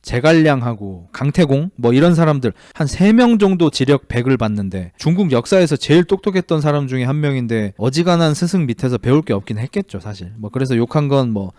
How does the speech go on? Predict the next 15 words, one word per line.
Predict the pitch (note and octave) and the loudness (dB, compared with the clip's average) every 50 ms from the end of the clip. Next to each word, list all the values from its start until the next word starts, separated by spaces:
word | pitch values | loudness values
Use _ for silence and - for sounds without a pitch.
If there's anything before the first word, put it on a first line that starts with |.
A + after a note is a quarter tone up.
| _ | _
심정적으로 | - - F#3 G3 G3 A3 G#3 F#3+ F#3 E3 D#3 C#3+ B2 | -8 -2 0 2 4 4 4 4 4 2 2 2 2
이해는 | A2+ A#2+ B2+ C3+ C3 B2+ | 2 2 2 2 2 0
하는데 | C3+ C#3+ C#3 B2+ B2 A#2 | 0 -2 -2 -2 -2 -2
어쨌든 | G2 A2+ - - F3+ F3 - D#3+ C3 - _ | -2 -2 0 -2 -2 -2 -2 -4 -6 -6 _
미친 | - D3+ - _ _ | -6 -8 -8 _ _
새끼였어. | - - G2 - - G2+ - - _ _ | -10 -10 -10 -8 -10 -12 -14 -14 _ _
아무튼 | - C#3 D#3+ - D3+ | -8 -6 -6 -4 -4
그랬는데 | - - D3+ F3 F3+ E3 D3+ D3 D3 F3 D#3+ B2 F#2+ - - | 0 2 2 2 2 2 0 0 0 0 0 0 -2 -6 -6
유비도 | A#2 C#3 F3+ A3+ B3 A3+ C4 B3 A3+ F3 - F#3 F3+ D#3+ B2 F#2+ - | -2 2 4 4 4 4 4 2 4 4 4 4 4 4 2 0 0
여러분이 | A#2+ B2+ C3+ D#3+ F3+ F3 E3 E3+ E3+ E3 E3 D#3+ C#3+ | 0 2 4 4 4 4 4 2 2 2 2 2 0
일반적으로 | B2+ B2+ D3 D#3+ G3 G3+ G3+ G3 G3 F#3 F3 E3+ E3+ C#3 | 2 2 4 4 4 4 4 4 2 2 2 2 2 2
알고 | A2 A2 B2 C3 C#3 D3 | 4 2 0 0 0 0
있는 | D3 C#3 C#3 C#3 C#3 B2+ | -2 -2 -2 -4 -4 -4
이미지와는 | A2+ A2+ A#2+ C3+ D3 C#3+ C3+ C#3+ C#3+ C3+ C3+ C3+ C3 B2+ | -4 -4 -2 -2 -4 -4 -4 -2 -2 -2 -2 -2 -4 -6
다르게 | - - G#2 G#2 A2+ G2+ A#2+ D3 D#3+ F3 F#3+ | -6 -8 -8 -8 -6 -4 -2 -2 -2 -2 -4